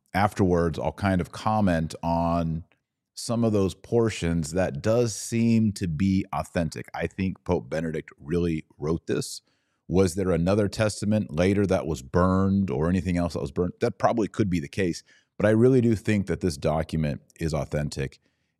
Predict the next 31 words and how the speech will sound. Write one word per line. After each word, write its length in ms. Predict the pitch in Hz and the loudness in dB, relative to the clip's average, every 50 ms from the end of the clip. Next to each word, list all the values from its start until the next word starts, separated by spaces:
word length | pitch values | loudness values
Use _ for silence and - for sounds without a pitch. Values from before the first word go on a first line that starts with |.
| _ - | _ -4
and 360 | 80 80 76 78 78 76 76 - | -2 0 0 0 0 -2 -4 -4
I'm 160 | - 76 76 | -4 -4 -2
going 240 | 73 85 85 80 71 | 0 0 0 0 -2
to 80 | - | -4
read 200 | 73 73 82 82 | -2 0 0 2
it. 120 | 85 85 69 | 2 0 0
I've 120 | 65 71 | 0 -2
also 380 | 82 80 82 80 - 90 85 78 | 0 0 0 0 0 -2 -2 -2
selected 720 | - - - 80 73 82 85 80 - - 85 78 71 - | -4 -6 -6 -4 -2 -2 -2 -4 -4 -4 -4 -4 -4 -6
some 500 | - - - 85 80 78 78 78 73 71 _ _ _ _ _ _ _ _ - | -8 -6 -4 -4 -2 -2 -2 -4 -4 -6 _ _ _ _ _ _ _ _ -4
of 160 | 85 78 73 | -4 -2 0
my 180 | 85 82 78 80 | -2 -2 -2 -4
favorite 540 | - - - 92 95 95 87 87 80 - - | -6 -2 0 2 2 2 2 0 -2 -2 0
images 540 | 101 107 127 143 107 104 131 139 147 - - | 2 2 2 2 2 0 0 -2 -2 -4 -4
of 240 | - 92 90 - - | -2 -2 -2 0 2
Pope 240 | 104 98 87 - | 0 0 2 2
Benedict 260 | 95 95 101 101 92 - | 0 0 0 0 -2 -4
sixteenth, 440 | 101 95 - - - 101 110 120 | -6 -8 -8 -4 -4 -2 -2 -2
so 120 | - 87 76 | -2 -2 -2
I'll 60 | 71 | -2
put 240 | - - 104 92 - | -2 -2 -2 0 2
those 180 | - 90 87 | 2 0 2
on 140 | 92 90 87 | 2 0 0
the 60 | 82 | -2
screen 480 | 76 - - - 95 92 92 95 101 107 | -4 -6 -6 -4 -2 0 0 0 0 -2
so 180 | 101 - - 78 | -2 -4 -4 -2
you 160 | 78 80 76 | -2 -2 -4
can 160 | - 76 76 | -6 -6 -6
look 160 | 87 87 - | -6 -4 -4
at 100 | 87 - | -6 -2
those 380 | - 87 87 87 87 85 - | 0 0 2 2 0 -2 -4